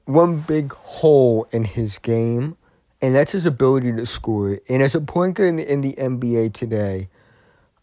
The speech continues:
um, with, you know, guys like Stephen Curry, Kyrie Irving, Damian Lillard, Russell Westbrook, they all score the basketball a lot.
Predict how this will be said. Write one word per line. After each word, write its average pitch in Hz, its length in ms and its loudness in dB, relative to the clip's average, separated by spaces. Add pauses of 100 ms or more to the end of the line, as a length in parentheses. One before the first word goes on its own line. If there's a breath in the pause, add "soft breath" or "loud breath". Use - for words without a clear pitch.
(120)
um, 107 580 -2 (100)
with, 123 180 -2
you 127 100 -2
know, 113 120 -4 (140)
guys 123 260 4
like 117 140 -4
Stephen 110 360 0
Curry, 113 600 2
Kyrie 101 500 -2
Irving, 107 520 0 (460 soft breath)
Damian 113 520 0
Lillard, 113 420 2
Russell 117 300 0
Westbrook, 143 480 -2
they 135 160 -4
all 190 200 4
score 139 520 0
the 123 100 0
basketball 104 600 -4
a 104 60 -14
lot. 101 220 -16